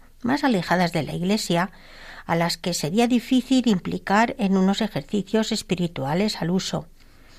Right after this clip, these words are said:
Hay charlas, oración, compartir de grupos, música, interiorización, testimonio de fe, de personas laicas que nos demuestran cómo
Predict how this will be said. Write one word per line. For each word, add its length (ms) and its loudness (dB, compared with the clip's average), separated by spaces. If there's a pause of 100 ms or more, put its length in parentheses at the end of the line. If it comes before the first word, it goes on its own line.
(320)
Hay 140 -4
charlas, 760 0
oración, 720 2 (320)
compartir 500 -2
de 120 -4
grupos, 640 -8 (300)
música, 720 2 (100)
interiorización, 1300 0 (280)
testimonio 600 4
de 120 -4
fe, 460 0 (420)
de 100 0
personas 500 2
laicas 440 2
que 140 -4
nos 220 -2
demuestran 540 0
cómo 400 2